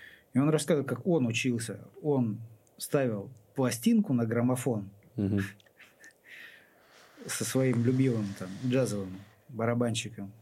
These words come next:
Speaker 1: Садился в угол, ставил тарелку и пытался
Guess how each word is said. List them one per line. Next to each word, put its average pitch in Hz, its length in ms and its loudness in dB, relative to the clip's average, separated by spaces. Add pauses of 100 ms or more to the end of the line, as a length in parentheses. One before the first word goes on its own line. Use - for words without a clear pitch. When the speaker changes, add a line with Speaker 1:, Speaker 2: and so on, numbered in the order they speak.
(680)
Speaker 1:
Садился 123 680 0
в 135 220 -2
угол, 135 440 2 (120)
ставил 117 480 0
тарелку 123 680 0 (1800)
и 120 240 0
пытался 117 1040 -2